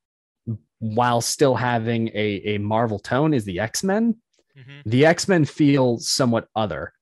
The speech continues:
Speaker 1: from, from the rest of, of Marvel. Uh, it feels they have a sort of their own fantastical setup because while they exist in New York,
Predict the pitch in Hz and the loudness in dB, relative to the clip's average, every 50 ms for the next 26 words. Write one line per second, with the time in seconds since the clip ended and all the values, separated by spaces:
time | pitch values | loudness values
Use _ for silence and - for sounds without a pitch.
0 | _ _ - - - 127 113 110 107 104 104 104 - - 123 113 104 104 104 101 | _ _ -16 -8 -4 -2 -2 -2 -2 -4 -4 -6 -4 -4 -2 -2 -2 -2 -4 -4
1 | 101 95 95 - - - 104 95 90 101 - _ - 90 92 90 - - 85 90 | -4 -4 -4 -4 -4 -4 -4 -4 -6 -8 -14 _ -10 -10 -10 -10 -10 -10 -8 -6
2 | 85 82 80 82 - - 50 - - - _ _ _ _ _ _ _ _ _ _ | -6 -6 -8 -10 -12 -14 -14 -14 -16 -20 _ _ _ _ _ _ _ _ _ _
3 | _ _ _ _ _ _ _ - 107 101 98 98 92 92 87 87 90 - - - | _ _ _ _ _ _ _ -2 -2 0 0 0 0 0 -2 -2 -4 -6 -12 -20
4 | _ _ _ _ _ _ _ _ _ _ _ _ - 143 123 - - 175 175 175 | _ _ _ _ _ _ _ _ _ _ _ _ -4 -4 -4 -2 0 4 4 6
5 | 170 156 139 120 - - - _ _ _ _ _ _ _ _ _ _ _ _ _ | 6 4 4 2 0 -4 -8 _ _ _ _ _ _ _ _ _ _ _ _ _
6 | _ _ _ _ _ _ _ _ _ _ _ 107 113 135 143 143 156 170 170 165 | _ _ _ _ _ _ _ _ _ _ _ -2 0 2 2 4 4 2 2 2
7 | 160 147 - - 180 170 156 143 139 131 127 117 113 120 139 _ _ _ _ _ | 2 0 2 2 4 4 6 6 6 6 4 2 0 -6 -10 _ _ _ _ _
8 | _ - 127 127 147 147 - 143 143 143 143 139 131 - 143 139 127 120 - - | _ -6 0 2 2 2 4 2 2 2 2 2 0 0 0 0 0 0 0 -2
9 | 127 120 - - - - 110 98 - - 123 107 98 95 95 90 - - 127 - | -2 -2 -4 -6 -8 -8 -6 -6 -4 -2 -2 -2 0 0 -2 -4 -4 -4 -2 -2
10 | 135 113 - 135 135 143 147 143 135 127 113 - 139 139 - - 143 131 127 123 | -2 0 0 0 2 4 4 4 2 2 0 -2 -2 0 0 0 2 2 2 2
11 | 117 120 127 135 143 139 - | 2 2 2 2 2 -2 -6